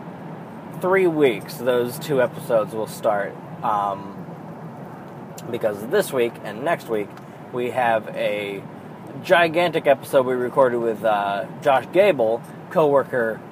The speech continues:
and beard haver, and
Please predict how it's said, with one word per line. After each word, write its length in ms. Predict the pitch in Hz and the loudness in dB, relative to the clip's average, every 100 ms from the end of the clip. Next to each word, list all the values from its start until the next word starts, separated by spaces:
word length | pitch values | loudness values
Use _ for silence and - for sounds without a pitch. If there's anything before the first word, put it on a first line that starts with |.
| - | -10
and 320 | 127 120 117 | -6 -6 -6
beard 240 | 127 139 123 | -2 -2 2
haver, 440 | 151 135 110 104 - - - - 151 | 4 6 4 2 -6 -16 -16 -10 -4
and 640 | 139 135 127 127 123 | 0 0 0 -2 -6